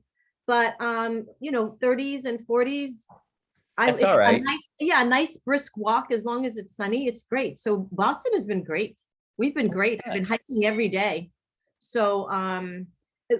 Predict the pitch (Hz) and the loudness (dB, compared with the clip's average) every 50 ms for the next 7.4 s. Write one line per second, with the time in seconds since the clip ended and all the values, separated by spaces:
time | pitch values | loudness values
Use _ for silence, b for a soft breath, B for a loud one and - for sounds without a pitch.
0 | 240 240 202 202 220 254 254 - - - - - 214 208 214 226 226 233 233 226 | 0 -2 -4 -2 0 2 2 2 0 0 -2 -4 -2 -2 0 0 0 0 0 0
1 | 220 208 208 190 180 180 147 165 - - 214 214 233 262 262 285 269 262 240 233 | 0 0 0 0 -2 -2 -6 -10 -6 -4 -2 0 0 0 0 0 -2 -2 -2 -4
2 | 247 240 240 214 190 214 202 202 202 208 220 214 208 208 - - - 185 180 - | -4 -4 -6 -6 -4 -4 -4 -4 -4 -4 -4 -4 -4 -6 -8 -8 -8 -8 -8 -8
3 | - - 196 185 185 190 185 - - 208 185 190 - - 202 202 208 - 190 190 | -8 -8 -8 -6 -4 -6 -6 -6 -8 -6 -4 -4 -4 -2 -4 -4 -4 -6 -8 -8
4 | - - 196 196 196 196 - 190 196 190 190 - 180 180 175 175 180 170 165 160 | -6 -6 -6 -6 -6 -6 -6 -6 -6 -8 -8 -6 -6 -6 -6 -4 -6 -6 -6 -4
5 | 170 170 170 - - - 233 233 226 226 214 196 208 196 190 202 214 196 196 - | -4 -6 -6 -6 -6 -4 -4 -4 -4 -6 -6 -4 -2 -2 0 0 0 0 -2 -4
6 | 220 196 190 - 196 180 196 196 208 196 190 180 180 175 175 175 175 170 165 175 | -6 -6 -4 -4 -6 -6 -6 -4 -4 -4 -4 -4 -6 -4 -2 -2 -2 -2 -4 -6
7 | 165 170 - - - - - | -10 -10 -12 -14 -20 -20 -20